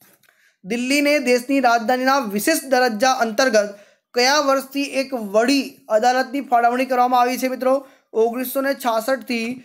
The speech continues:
દિલ્હીને એક વડી અદાલત ફાળવવામાં આવી છે. કેન્દ્ર શાસિત પ્રદેશના સુખ, શાંતિ, પ્રગતિ અને વહીવટ માટે જરૂરી જણાય તો ખાસ કાયદો ઘડવાની જવાબદારી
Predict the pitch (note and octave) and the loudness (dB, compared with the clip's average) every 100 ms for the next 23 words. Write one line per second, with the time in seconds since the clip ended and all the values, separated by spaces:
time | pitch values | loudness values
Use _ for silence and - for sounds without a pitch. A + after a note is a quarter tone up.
0 | _ - A3 A#3 C4 C4 C4 B3 A3+ B3+ | _ -10 -8 -4 0 0 0 -2 0 0
1 | A#3 A#3 A#3 A#3 G#3+ A3 A3+ A3 G#3 - | 2 0 0 2 4 4 4 2 0 -6
2 | D3+ - _ _ _ _ _ _ _ _ | -14 -16 _ _ _ _ _ _ _ _
3 | _ _ _ _ _ - B3+ C4+ D#4 D4+ | _ _ _ _ _ -2 0 2 2 2
4 | C4+ B3+ C#4 C4+ A#3 A#3 B3 B3+ C4 B3 | 0 0 -4 -6 -4 -2 0 -2 0 0
5 | A#3 C#3+ - - C#4+ D4 D4+ D4+ C4 C4 | 0 -4 -14 -2 0 0 -2 0 0 0
6 | B3+ C#4 C#4 - A3+ A#3 B3+ C#4+ C4 B3 | -2 -2 -4 -2 0 2 0 0 0 2
7 | A3 A3 C4+ B3+ B3+ A#3+ B3+ G#3+ A3 A#3+ | 2 2 0 0 0 0 0 0 -2 -2
8 | B3 A3+ B3 A#3 G#3+ A3 - - A3+ B3+ | -2 0 2 2 0 -8 -10 -8 -2 -2
9 | C4+ B3+ A#3+ B3 A#3+ A#3 A#3+ A#3 G#3+ G#3+ | -2 -2 0 0 2 2 2 2 2 2
10 | A3+ A3+ A3 A3+ A#3+ | 2 2 2 -2 -6